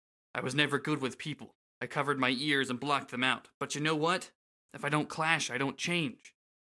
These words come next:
The world ends at my borders, and the best moments slip away. Shibuya's full of people, waiting for those moments. When we clash together and find something new. Here in the U G, I clashed. I changed. And now I know. Shibuya should stay just as it is.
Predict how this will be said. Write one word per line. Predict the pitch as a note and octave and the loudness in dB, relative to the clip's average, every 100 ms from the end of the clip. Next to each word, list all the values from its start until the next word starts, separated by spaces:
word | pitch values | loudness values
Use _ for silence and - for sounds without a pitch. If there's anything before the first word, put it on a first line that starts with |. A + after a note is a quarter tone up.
| _ | _
The | B2+ | -6
world | C#3 D#3 C#3+ | 0 0 2
ends | D#3 D3+ | 0 2
at | A#2+ | 0
my | C#3 D3 | 2 2
borders, | D3 A#2 A2+ - - - - | 0 -2 -8 -10 -20 -18 -10
and | C#3+ | -8
the | C3 | -2
best | D#3+ D3+ | 0 0
moments | D#3+ D#3+ C3 - | 0 0 0 -2
slip | - D3+ | -2 -2
away. | C#3 C#3+ C#3+ G#2 - _ _ - | 0 0 0 -2 -8 _ _ -6
Shibuya's | C#3 F3+ F3 D#3 | -2 0 0 -2
full | - G3 E3+ | 0 2 2
of | B2+ | -2
people, | - C3 A#2+ A2 _ _ _ - | -8 -8 -8 -10 _ _ _ -8
waiting | D#3 G3+ F3+ | 0 2 2
for | D#3+ | 0
those | D3 D3+ | 0 0
moments. | D#3 E3 D3 - - - _ _ _ | 2 0 -2 -4 -18 -20 _ _ _
When | - C#3 | -6 -2
we | C3+ | 0
clash | E3+ D#3 - | 2 2 0
together | C#3+ D#3+ D3+ A#2+ | 2 2 4 2
and | A2+ | 0
find | - E3+ D#3+ | 0 0 0
something | - E3 C#3+ B2+ | 0 -2 0 0
new. | C#3 D3+ B2+ _ _ _ _ - | 2 0 -2 _ _ _ _ -6
Here | D#3 D#3+ | -2 2
in | |
the | D#3 | 2
U | D3+ D#3+ | 0 -4
G, | C#3 D#3+ D3 | -4 0 2
I | A#2 | 0
clashed. | - D3+ C3 - - - _ - | 0 0 0 0 -14 -18 _ -16
I | |
changed. | - - D#3+ C3+ A2+ - - _ _ _ - | -6 0 0 0 -4 -14 -16 _ _ _ -10
And | B2+ | 0
now | B2+ B2 | 2 2
I | A#2+ | 2
know. | C3 A#2 - _ _ _ _ - | 0 -2 -6 _ _ _ _ -4
Shibuya | C#3+ C#3+ D3+ D3 | -2 0 0 -2
should | C#3+ - | -4 -8
stay | - C#3+ | -2 -2
just | C3 F3+ E3+ | 2 0 2
as | F3+ D#3 | 2 2
it | D#3+ | 4
is. | D3+ A#2 - - | 2 0 -6 -18